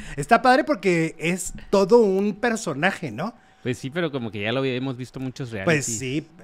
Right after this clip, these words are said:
Speaker 1: ¿cuál es?
Speaker 2: Pues en el Cuatro Elementos, en
Speaker 1: Ah,
Speaker 2: el,
Speaker 1: yo como no lo vi.
Speaker 2: en el, en otro que hicieron y en La Casa de los Famosos.
Speaker 1: Pues sí, igual Celia Lora.
Speaker 2: Celia
Speaker 1: También.
Speaker 2: Lora, pues la reina de los realities.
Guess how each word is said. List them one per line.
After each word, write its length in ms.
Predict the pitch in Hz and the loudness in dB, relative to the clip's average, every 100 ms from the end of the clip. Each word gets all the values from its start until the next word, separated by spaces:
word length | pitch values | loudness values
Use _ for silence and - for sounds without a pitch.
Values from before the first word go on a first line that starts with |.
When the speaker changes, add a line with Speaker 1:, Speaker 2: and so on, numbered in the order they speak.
| - - | -18 -8
Speaker 1:
¿cuál 240 | 131 131 | -4 -2
es? 240 | 147 120 - | -4 -6 -8
Speaker 2:
Pues 220 | 120 101 | -8 -6
en 120 | 110 | -8
el 140 | 104 98 | -8 -8
Cuatro 260 | 104 95 | -10 -8
Elementos, 720 | 98 92 92 90 87 104 98 101 | -10 -10 -12 -14 -12 -12 -12 -10
en 80 | 185 | 2
Speaker 1:
Ah, 200 | 226 254 | 6 6
Speaker 2:
el, 60 | 214 | 6
Speaker 1:
yo 120 | 233 | 2
como 140 | 240 | 2
no 100 | 220 | 2
lo 120 | 220 214 | 2 2
vi. 200 | 214 175 - _ _ _ _ - | 0 -4 -12 _ _ _ _ -10
Speaker 2:
en 160 | 110 104 | -8 -6
el, 460 | 95 92 92 92 | -8 -10 -10 -10
en 200 | 90 90 | -12 -12
otro 260 | 92 87 95 | -14 -14 -14
que 100 | 104 | -12
hicieron 560 | 92 - 104 110 131 - | -12 -10 -6 -4 -4 -4
y 160 | 110 107 | -6 -6
en 100 | 92 | -6
La 120 | 90 | -10
Casa 260 | 95 87 95 | -12 -12 -10
de 60 | |
los 180 | 92 - | -10 -12
Famosos. 320 | 95 104 127 - - | -14 -14 -14 -14 -2
Speaker 1:
Pues 180 | 180 - | -2 0
sí, 160 | 233 | -2
igual 260 | 180 175 175 | 0 2 2
Celia 320 | 185 160 135 | 0 0 0
Lora. 280 | 135 190 - | 2 2 2
Speaker 2:
Celia 720 | - - _ _ _ _ _ | -6 -12 _ _ _ _ _
Speaker 1:
También. 360 | - 104 120 120 | -10 -2 0 4
Speaker 2:
Lora, 260 | 127 139 | 4 2
pues 120 | 113 107 | 0 -4
la 120 | 101 | -4
reina 260 | 104 113 | -4 0
de 60 | 107 | 0
los 160 | 101 95 | 0 -4
realities. 500 | 104 107 - 95 | -8 -8 -12 -18